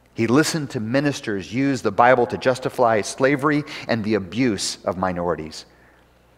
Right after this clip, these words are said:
And although he saw the genuine love of Christ in his mother and his wife, the examples of the church leaders that he saw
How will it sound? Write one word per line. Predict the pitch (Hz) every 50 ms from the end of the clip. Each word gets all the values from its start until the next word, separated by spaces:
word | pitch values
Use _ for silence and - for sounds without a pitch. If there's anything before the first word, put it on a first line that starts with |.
| _ - - - _ _ -
And | -
although | 87 85 80 101 123 127 135 135
he | 123 135 123
saw | - - - 127 123 123
the | 113 104
genuine | 92 - - 120 120 131 131 123 120 113
love | 107 110 117 107
of | 120 110 -
Christ | - - 107 90 85 87 87 - - - - - - - - - _ _ _
in | 98 101
his | 95 98 90 -
mother | 104 104 110 113 110 110 110 107 - - - - - -
and | 92 90
his | 98 95 - -
wife, | 92 92 85 80 78 - - - - _ _ _ _ _ _ _ _ -
the | 101 95
examples | 92 95 87 90 117 123 123 131 131 - 143 135 123 -
of | 107 90
the | 92
church | - - - - 147 139 117 - -
leaders | 120 123 120 120 123 113 -
that | 104 95 -
he | - 120 120
saw | 110 - - 123 113 113 113 110 113 107